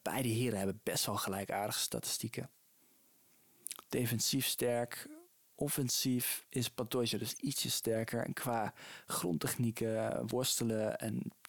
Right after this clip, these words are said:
jiu-jitsu zie je gewoon vergelijkbare dingen. Al is...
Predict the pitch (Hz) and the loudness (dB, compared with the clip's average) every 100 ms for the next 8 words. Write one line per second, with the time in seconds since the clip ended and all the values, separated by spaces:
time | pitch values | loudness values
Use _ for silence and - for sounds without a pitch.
0 | - - 117 127 - 117 113 127 - - | -6 -4 0 0 0 0 0 0 0 0
1 | 110 113 - - - - - - 127 123 | -2 -4 -8 -18 -20 -20 -6 -2 0 0
2 | 113 113 110 110 101 107 110 - 85 - | 2 2 2 2 2 2 0 -2 -4 0
3 | 175 165 - - | 0 2 2 -2